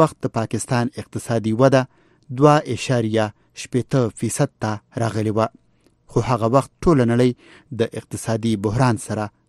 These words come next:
مخ وه او په یورپ او امریکا او نور شتمن هیوادونو کې اقتصادونه ډېر خراب شوي وو او د مالداره ملکونو سټاک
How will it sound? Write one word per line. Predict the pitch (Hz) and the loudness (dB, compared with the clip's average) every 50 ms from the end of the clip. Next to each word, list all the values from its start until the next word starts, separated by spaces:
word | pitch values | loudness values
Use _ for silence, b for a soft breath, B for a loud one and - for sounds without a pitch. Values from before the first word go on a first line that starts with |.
| _ _ | _ _
مخ | - 127 123 - - - | 0 0 0 0 -2 -6
وه | 113 104 104 b b b b b b b b - 139 | -6 -6 -6 b b b b b b b b 2 2
او | 135 120 - | 2 2 2
په | 131 123 | 0 2
یورپ | 117 120 131 156 151 - - _ - 117 | 4 6 6 6 6 4 -4 _ -6 -4
او | 110 113 - 113 | -4 -4 -4 -4
امریکا | 110 110 104 110 104 - - 135 135 135 - - 127 | -4 -2 -4 -4 -4 -2 -2 -2 0 -2 -2 -2 -2
او | 120 113 117 127 | -2 0 4 6
نور | 143 143 147 147 139 b b b b b b - | 8 8 8 6 2 b b b b b b -14
شتمن | - - 160 160 170 175 160 123 104 | -2 2 4 6 6 6 4 2 0
هیوادونو | 120 107 113 113 107 104 117 117 - - | 0 2 2 2 2 2 0 0 0 -2
کې | - 110 113 - - 110 | -4 -8 -8 -8 -8 -10
اقتصادونه | - - - - - - 113 110 113 123 131 135 131 127 b b b b b b b 139 | -10 -10 -12 -12 -6 -4 -4 0 2 4 4 4 4 2 b b b b b b b 6
ډېر | 131 143 139 127 - | 8 8 8 6 2
خراب | - - 104 101 98 - - | -4 -4 -4 -4 -4 -4 -4
شوي | - 120 110 113 | -2 0 0 0
وو | 113 110 - _ _ _ _ - | 0 -2 -6 _ _ _ _ -4
او | 127 120 117 | -2 0 0
د | 117 113 | 2 2
مالداره | 113 113 107 104 120 120 117 113 107 | 2 2 2 2 2 2 4 2 2
ملکونو | 110 104 - - - 151 147 151 143 b b b b b b - | 0 -2 -2 0 4 6 6 6 6 b b b b b b -6
سټاک | - - 165 151 - | -2 0 0 0 0